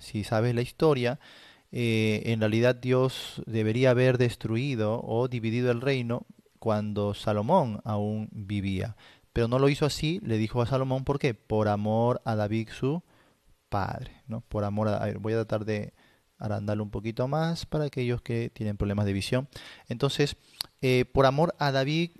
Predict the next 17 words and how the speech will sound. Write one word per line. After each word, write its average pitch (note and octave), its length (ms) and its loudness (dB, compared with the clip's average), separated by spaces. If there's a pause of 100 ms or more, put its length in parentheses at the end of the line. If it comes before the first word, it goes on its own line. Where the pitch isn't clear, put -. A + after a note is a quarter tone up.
Dios B2+ 360 0
le C3 120 2
dijo B2+ 180 2
a B2+ 40 2
Salomón, B2 480 0
voy C3 260 4
a, C3 340 2 (320)
eh, A2 420 2
dividir A2 320 2
el B2+ 140 2
reino C#3 380 0
después A#2 600 -2
de C3+ 140 -4
que A#2+ 100 -2
tú A2+ 300 -2
hayas A2 380 0
muerto, A2 500 0